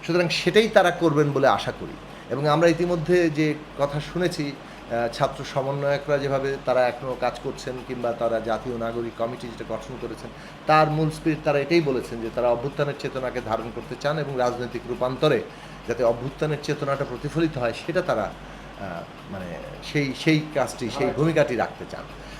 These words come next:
রাজনৈতিক দল করার ব্যাপারে তারা এখন পর্যন্ত আমাদেরকে কেউ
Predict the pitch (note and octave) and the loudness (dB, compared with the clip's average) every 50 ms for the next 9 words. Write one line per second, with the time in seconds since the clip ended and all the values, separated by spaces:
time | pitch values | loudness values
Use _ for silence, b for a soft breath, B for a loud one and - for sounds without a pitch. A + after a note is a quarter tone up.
0 | B B B C3+ C#3+ D#3+ D#3+ F3 G3+ F3 F#3+ F#3 E3 E3 F3 F3 E3+ E3 D#3+ E3 | B B B 10 10 10 10 8 2 2 2 2 6 8 8 8 8 6 6 6
1 | D#3+ D#3+ D#3+ D#3 D3+ D3 D3 F3 F3 F3 - D3 C3 C3+ C3 B2+ A#2 - C#3 C#3+ | 6 6 6 6 4 4 4 4 0 2 2 2 4 6 4 4 2 0 -2 -6
2 | B2+ C3 A#2 A#2+ B2 A#2+ A#2 A#2 G2+ G#2 G#2+ G#2+ G#2+ G#2+ - A#2+ - A#2 G#2 | -6 -6 -6 -6 -8 -6 -4 -2 -2 -2 -2 -4 -6 -8 -10 -10 -4 -4 -4